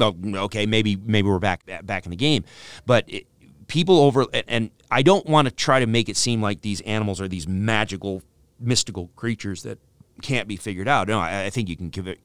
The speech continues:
can figure 'em out. But I, but I also don't subscribe to the ideology that they're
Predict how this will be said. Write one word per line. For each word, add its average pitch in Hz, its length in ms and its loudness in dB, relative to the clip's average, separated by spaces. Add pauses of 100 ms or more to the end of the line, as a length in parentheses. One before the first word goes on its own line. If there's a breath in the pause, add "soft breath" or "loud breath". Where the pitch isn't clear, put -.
(120)
can 92 160 -8
figure 90 280 -6
'em 90 100 -6
out. 104 240 0 (400 loud breath)
But 139 100 4
I, 131 220 2 (160)
but 117 120 2
I 120 200 4
also 165 480 6
don't 120 420 2
subscribe 101 720 2
to 95 480 0
the 90 240 -4
ideology 95 680 0
that 90 500 -2
they're 95 420 -2